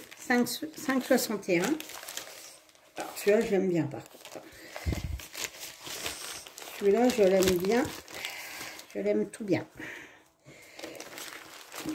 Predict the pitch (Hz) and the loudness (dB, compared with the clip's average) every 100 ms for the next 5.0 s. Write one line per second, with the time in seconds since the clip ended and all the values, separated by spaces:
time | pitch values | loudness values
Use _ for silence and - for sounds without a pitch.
0 | - - 160 - 196 180 143 - - 214 | -8 -6 -6 4 6 6 4 0 -2 8
1 | 233 226 240 220 175 160 160 156 151 151 | 8 10 10 10 10 10 10 10 10 4
2 | - 180 170 165 185 175 175 180 175 180 | 2 0 2 2 4 2 4 4 6 6
3 | 175 - - 196 180 190 190 180 196 196 | 4 0 2 6 6 8 6 6 4 4
4 | 143 139 156 147 139 135 - 143 143 | 4 10 12 12 6 2 4 4 4